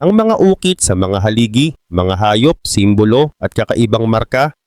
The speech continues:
ay tila nagkukwento ng isang mundo na nawala sa kasaysayan. Ang iba ay nagsasabing ito ay maaaring memorya ng isang cataclysmic event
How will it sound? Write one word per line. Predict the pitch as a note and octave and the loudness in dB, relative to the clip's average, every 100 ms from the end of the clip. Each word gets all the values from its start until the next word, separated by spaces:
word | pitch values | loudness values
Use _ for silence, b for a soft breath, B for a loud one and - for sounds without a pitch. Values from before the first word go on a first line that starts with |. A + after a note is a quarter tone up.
| - | -6
ay | E3 | 0
tila | A3+ A3+ | 2 2
nagkukwento | A3 F3 F3 - D#3+ D#3+ D#3+ E3 | 0 0 0 2 0 0 0 0
ng | C3+ - | 0 0
isang | - B2 A#2+ | 0 2 4
mundo | A#2 A#2 D3+ | 4 2 2
na | A#2+ G2+ | 2 0
nawala | G2 G#2 A2 | 0 2 2
sa | - | 0
kasaysayan. | - A2 A#2 G#2+ A2 A2 G3 C#3+ F#2 _ - | 0 0 0 0 0 2 0 -2 -6 _ -6
Ang | D#3+ | 0
iba | A3+ G3+ A3+ | 0 2 0
ay | A3+ | 0
nagsasabing | G3+ F3+ D#3+ C#3 C#3 D3+ D3+ - | 0 0 0 2 2 2 0 -2
ito | A2 B2+ C3+ - | -2 0 2 2
ay | A2 | 0
maaaring | A2 A2 - A#2 A#2+ B2+ | 0 0 0 0 2 2
memorya | A#2 A2+ A#2 A#2+ C3 C#3+ | 2 2 2 2 0 0
ng | G#2+ - | 0 0
isang | - G#2+ | 0 -2
cataclysmic | - A2 - - A2+ A#2 A#2 - | -2 -4 -4 -4 -2 0 0 0
event | A2+ B2+ D#3 | 0 0 -2